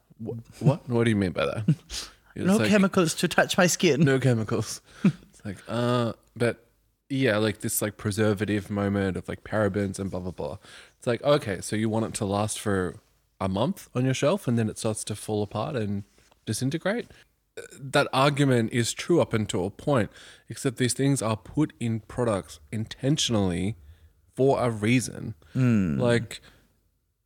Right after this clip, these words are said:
Speaker 1: unless it's filler, which those things aren't, they're preservatives because you want products to last. Um, and, uh, anyway, so sometimes then when brands don't do that,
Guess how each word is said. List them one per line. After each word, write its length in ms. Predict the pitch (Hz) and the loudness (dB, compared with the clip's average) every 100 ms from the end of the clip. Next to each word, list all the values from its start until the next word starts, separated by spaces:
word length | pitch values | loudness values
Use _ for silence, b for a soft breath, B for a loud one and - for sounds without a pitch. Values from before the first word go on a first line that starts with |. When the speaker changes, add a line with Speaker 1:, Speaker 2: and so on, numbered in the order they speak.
| _ - | _ -2
Speaker 1:
unless 320 | 139 151 - | 2 2 0
it's 160 | - - | -8 -14
filler, 840 | - - - 156 170 87 78 143 - _ _ _ _ _ _ - | -14 -18 -2 2 4 2 0 0 -2 _ _ _ _ _ _ -4
which 420 | 120 123 - - _ _ _ - | -2 -2 -4 -8 _ _ _ -2
those 200 | 127 - | 0 0
things 280 | 127 120 - - | -2 -2 -4 -2
aren't, 440 | 135 104 92 - | 0 0 -4 -4
they're 120 | 113 | -4
preservatives 1000 | 110 - 110 101 131 123 - 90 107 - - | -4 -6 -6 0 0 0 -4 -8 -12 -14 -14
because 300 | 110 113 110 | -12 -10 -6
you 80 | |
want 180 | 110 127 | -4 -4
products 300 | - 139 139 | -4 -4 -4
to 140 | - 127 | -8 -10
last. 840 | 117 101 123 131 - - - - B B B B B B | -10 -4 -2 -2 -4 -8 -12 -18 B B B B B B
Um, 540 | 120 117 110 104 98 - _ - | 0 2 4 2 -2 -8 _ 0
and, 300 | 127 120 - _ _ _ _ 131 | 2 2 -2 _ _ _ _ -2
uh, 160 | 123 101 B B - | 0 -2 B B -4
anyway, 380 | 104 87 92 - B B B B B | -2 -2 -4 -8 B B B B B
so 420 | - 117 110 107 - | 0 2 2 0 -4
sometimes 460 | - 147 139 117 107 | 0 2 4 2 2
then 160 | 110 | 0
when 140 | 104 95 | 0 0
brands 360 | 104 107 92 - | 0 0 0 -2
don't 360 | 104 110 117 110 | 2 2 0 -4
do 160 | 92 | -4
that, 360 | 87 67 92 107 | -4 -2 -2 -4